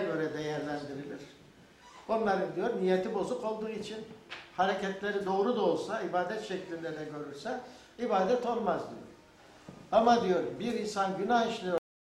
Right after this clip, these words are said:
'Allah'ım beni bu günahtan kurtar, beni bu durumdan kurtar,' diye Allah'a yalvarıyorsa, onun," diyor, "bedeni günah işliyor ama niyeti halistir, o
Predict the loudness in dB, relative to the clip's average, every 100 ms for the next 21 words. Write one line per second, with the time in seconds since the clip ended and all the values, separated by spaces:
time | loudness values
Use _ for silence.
0 | _ -20 -20 -20 -20 -20 -4 -2 6 8
1 | 8 6 2 2 2 0 0 0 -2 -2
2 | -4 -2 -4 0 2 2 -2 -8 -6 -4
3 | -2 -2 0 -2 -2 -4 -4 -8 -2 0
4 | 0 -2 -2 -2 -2 0 0 0 2 2
5 | 2 0 -2 -4 -10 -12 -16 -20 -20 -20
6 | -6 0 2 2 0 0 2 0 2 2
7 | 0 0 2 2 0 -4 0 2 2 0
8 | -6 -14 -20 -20 -12 -4 0 2 0 -2
9 | -2 -2 -6 2 2 4 0 -4 -2 -4
10 | -4 -2 -2